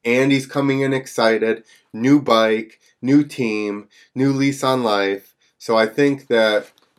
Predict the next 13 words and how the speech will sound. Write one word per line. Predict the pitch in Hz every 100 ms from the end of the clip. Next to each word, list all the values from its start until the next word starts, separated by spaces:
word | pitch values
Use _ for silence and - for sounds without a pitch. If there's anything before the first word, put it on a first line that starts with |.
| _ _
um, | 101 98 95 92 92 92 _ _ _ _ _
Roczen's | 104 110 123 - 123 110
gonna | 113 101
come | - 123
in | 120
hot, | 110 120 120 113
he's | 110 104
gonna | 107 101
feel | 117 110
good, | 101 110 113 107 -
and | 104 98 98
he's | 92 101 90
gonna | 101 92 87 87